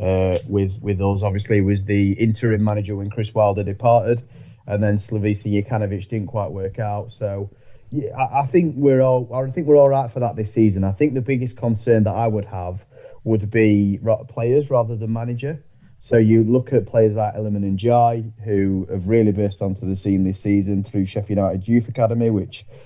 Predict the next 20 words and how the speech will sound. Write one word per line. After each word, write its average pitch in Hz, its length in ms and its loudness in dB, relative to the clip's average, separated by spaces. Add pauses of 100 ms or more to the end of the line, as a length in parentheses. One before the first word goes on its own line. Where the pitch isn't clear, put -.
(180)
has 98 120 -8
obviously 92 300 -4
produced 95 380 -4
some 90 180 -4
gems 95 340 0
in 92 120 -4
the 92 80 -6
past. 139 480 -2 (480)
Um, 113 560 4 (500)
and 123 180 4
then 127 200 6
you 127 100 8
look 131 220 0
at - 400 0
players 120 240 -2
like 110 160 -2
Sander 117 280 -2
Berg, 110 440 0 (120)
who 107 180 -2
are 101 420 0